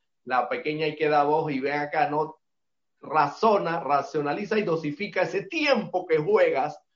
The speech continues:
Agárrate media hora, una hora. Digo, no es pecado, no, no es, no es malo hacerlo, pero, hey, catorce horas, doce horas, hermano, no, pero tampoco así es la cosa.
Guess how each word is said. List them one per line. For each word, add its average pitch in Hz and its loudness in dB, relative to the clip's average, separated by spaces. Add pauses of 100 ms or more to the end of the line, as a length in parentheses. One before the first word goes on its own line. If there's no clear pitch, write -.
(360)
Agárrate 123 -2
media 185 -2
hora, 240 2
una 196 0
hora. 220 0
Digo, 123 -6
no 131 -8
es 139 -14
pecado, 180 -2
no, 147 -4
no 151 -4
es, 165 -6 (320)
no 147 -4
es 190 -4
malo 185 2
hacerlo, 170 -2
pero, 107 -6 (340)
hey, 139 0
catorce 156 0
horas, 143 2
doce 196 -2
horas, 196 4
hermano, 165 -4
no, - -16 (100)
pero 110 -8
tampoco - -12
así 110 -10
es 107 -10
la 104 -8
cosa. - -2